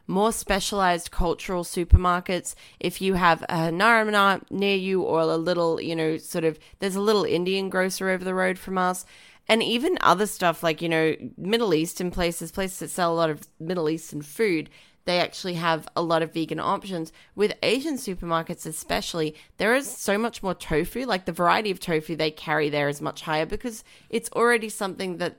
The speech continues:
you know, is included in an Asian diet. Even if you do eat meat, it's like they have tofu with a lot of meals.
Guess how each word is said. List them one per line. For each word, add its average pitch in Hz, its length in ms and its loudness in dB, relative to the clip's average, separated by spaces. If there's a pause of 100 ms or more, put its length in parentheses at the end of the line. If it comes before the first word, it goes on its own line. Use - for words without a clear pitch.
(120)
you 170 140 -4
know, 160 100 -2
is 160 240 -4
included 170 540 -4
in 180 80 -4
an 175 140 -4
Asian 160 380 -4
diet. 156 420 0
Even 165 240 -4
if 165 180 -10
you 165 80 -6
do 156 300 -2
eat 151 200 -6
meat, 147 340 -6 (300)
it's 151 240 -8
like 160 200 0
they 156 180 2
have 156 260 -4
tofu 160 400 -4
with 147 120 -8
a 151 40 -4
lot 147 220 -2
of 143 80 -4
meals. 147 400 -4